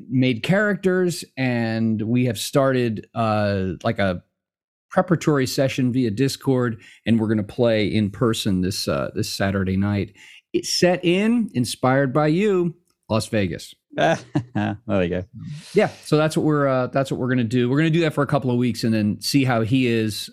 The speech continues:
Speaker 1: uh, and then just see how, how things are. And the other player, hopefully he gets better and his schedule works itself out and stuff like that, so he comes back. So yeah, it was good. It was actually, it was, it was, it was fun. Uh, we'll see how it, that goes.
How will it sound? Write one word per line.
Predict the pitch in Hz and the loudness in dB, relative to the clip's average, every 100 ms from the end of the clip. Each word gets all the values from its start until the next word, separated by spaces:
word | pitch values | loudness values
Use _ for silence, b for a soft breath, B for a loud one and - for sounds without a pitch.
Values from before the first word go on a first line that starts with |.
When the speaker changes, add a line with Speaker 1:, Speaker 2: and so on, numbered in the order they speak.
| - | -10
Speaker 1:
uh, | 104 104 101 82 | -4 -2 -2 -2
and | 107 101 | -2 -2
then | 98 98 101 | 0 -2 -4
just | - - - | -8 -6 -2
see | 104 | -2
how, | 104 95 98 - | 0 -2 -4 -4
how | 107 | -4
things | 104 101 98 | 0 -2 0
are. | 101 98 | 0 0
And | 101 | 0
the | 98 | 0
other | 101 101 | 2 0
player, | - 110 101 95 | -2 -2 0 -2
hopefully | 101 98 95 104 | -2 -4 -4 -4
he | |
gets | 101 101 | -2 -4
better | - 160 147 | 0 0 2
and | 117 | 0
his | 101 | -2
schedule | - 117 113 107 101 | -2 0 2 0 -2
works | 113 110 104 - | -2 -4 -4 -10
itself | 98 107 101 | -4 -2 0
out | 104 101 92 | 0 0 -2
and | 98 | -6
stuff | - 98 | -6 -4
like | 98 98 | -4 -2
that, | 92 92 - | -2 -4 -8
so | 92 90 101 | -10 -10 -10
he | 110 | -12
comes | - 98 90 104 - | -10 -8 -8 -8 -12
back. | 73 - - _ _ b b b b b b b | -12 -12 -16 _ _ b b b b b b b
So | 202 | 2
yeah, | 262 135 | 2 2
it | |
was | 139 | 0
good. | - 120 101 - | 2 0 0 0
It | |
was | 127 | 2
actually, | 135 131 143 123 117 92 | 2 0 0 2 2 2
it | 113 | 0
was, | 110 98 - | 0 -4 -6
it | 110 | -2
was, | 110 101 - - | 0 -2 -8 -6
it | |
was | 107 101 | -4 -4
fun. | 80 82 - b b b b b - 95 | -6 -8 -10 b b b b b -12 -6
Uh, | 92 | -4
we'll | 101 | -4
see | - 98 | -2 -2
how | 98 90 | 0 -4
it, | - | -6
that | 92 95 | -10 -8
goes. | 92 90 90 - | -8 -8 -10 -14